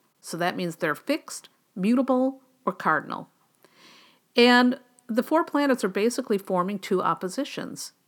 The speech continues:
And of course, those oppositions also create squares. So let me give you an example. Let's say your sun is in Taurus at four degrees and your moon is in Scorpio at six degrees.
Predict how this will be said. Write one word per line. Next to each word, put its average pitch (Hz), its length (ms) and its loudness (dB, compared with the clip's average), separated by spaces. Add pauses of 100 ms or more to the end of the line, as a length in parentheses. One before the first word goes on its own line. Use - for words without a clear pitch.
(220)
And 185 320 0
of 190 60 -4
course, 220 240 2
those 202 220 0
oppositions 240 640 0
also 226 420 -2 (100)
create 160 400 -6
squares. - 600 -4 (880)
So - 460 4 (180)
let 254 80 4
me 302 80 6
give 285 140 2
you 285 60 4
an 262 60 6
example. 190 400 0
Let's 262 220 0
say 302 100 0
your 240 120 2
sun 254 240 0
is 262 120 2
in 226 100 -2
Taurus 190 340 0
at 180 60 -6
four 190 220 0
degrees 165 460 -6
and 180 100 -6
your 180 100 0
moon 196 360 2
is 180 140 -4
in 190 80 -4
Scorpio 202 520 -2
at 208 100 -6
six - 260 -10
degrees. 135 480 -10